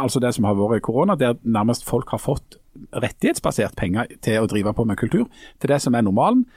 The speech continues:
nemlig at det stort sett er Kulturrådet som sitter og styrer, og at det er de aller, aller, aller færreste som får, og at det er basert på, eh, fagfellevurderinger av om dette er interessant nok eller godt nok kunstnerisk,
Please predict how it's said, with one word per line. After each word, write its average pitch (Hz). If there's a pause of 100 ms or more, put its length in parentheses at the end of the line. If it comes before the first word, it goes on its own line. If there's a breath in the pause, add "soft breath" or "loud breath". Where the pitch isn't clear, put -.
(180 soft breath)
nemlig 147 (100)
at 127 (100)
det 120
stort 135
sett -
er 101
Kulturrådet 180
som 143
sitter 135
og 127
styrer, 110
og 254
at -
det 131
er 113
de 107 (100)
aller, 104
aller, 113
aller 123
færreste -
som 104
får, 240 (320 loud breath)
og -
at 131
det 120
er 113
basert 120
på, 117 (500 soft breath)
eh, 117
fagfellevurderinger 104
av 101 (180 soft breath)
om 101
dette 117
er 101 (320 loud breath)
interessant 113
nok 101
eller 98
godt -
nok 107
kunstnerisk, -